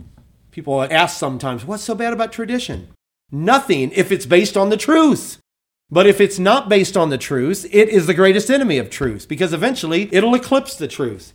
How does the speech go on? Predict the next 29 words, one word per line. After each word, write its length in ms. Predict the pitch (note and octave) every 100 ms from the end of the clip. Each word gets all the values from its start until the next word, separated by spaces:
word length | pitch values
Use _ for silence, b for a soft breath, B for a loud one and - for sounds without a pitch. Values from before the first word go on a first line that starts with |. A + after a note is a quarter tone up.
| -
or 180 | F3+
it'll 260 | F#3+ G#3+ A3
become 380 | F#3 F3+ A3+ A3+
equal 320 | A#3 C4 G#3 D3+
with 140 | B2+
the 60 | B2
truth, 360 | - C#3 D#3+
where 100 | F#3
someone 320 | E3 G#3 G3
will 140 | F#3+ F3+
say, 420 | G3 F#3 F3+ E3+
"Our 200 | - A#3+
traditions 760 | A#3+ A3 E3 B3 - C#3 C3 F3
are 200 | E3 D#3
just 280 | D3+ A#3
as 140 | G3+ E3
necessary 600 | F#3 F3+ F3 F#3 F#3 F#3+
as 180 | F3+ C#3+
the 100 | E3
truth 320 | - G3+ F#3+
in 80 | F3+
the 80 |
Bible." 340 | E3 A3+ G3 A2
That's 260 | B2 F#3
what 120 | G3 F#3+
the 80 |
Catholic 340 | F#3+ F#3 F#3 F3+
Church 320 | - G3 -
did. 240 | A2 F#2+